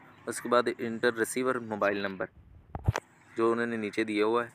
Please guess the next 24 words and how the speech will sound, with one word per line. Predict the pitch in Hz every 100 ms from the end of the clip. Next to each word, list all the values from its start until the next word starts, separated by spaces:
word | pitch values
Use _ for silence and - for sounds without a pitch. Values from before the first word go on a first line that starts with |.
| - - _ _ -
ये | 107
भी | 113
copy | 123 -
कर | 120 120
लेना | 120 120
है। | 117 -
Copy | - 104
करने | 110 107 110
के |
बाद | 104 110 - - - - - - - -
उधर | 113 104
save | 101 98 101
कर | 101
देना | 95 95 95
है, | 95 - - _ _ - - - - - -
इसके | 107 -
अंदर | 107 113 - - -
put | 107 -
कर | 101
देना | 92 95 95
है। | 95 - - - - - -
उसके | 120 -
बाद | 131 127
आपने | 127 123 123 131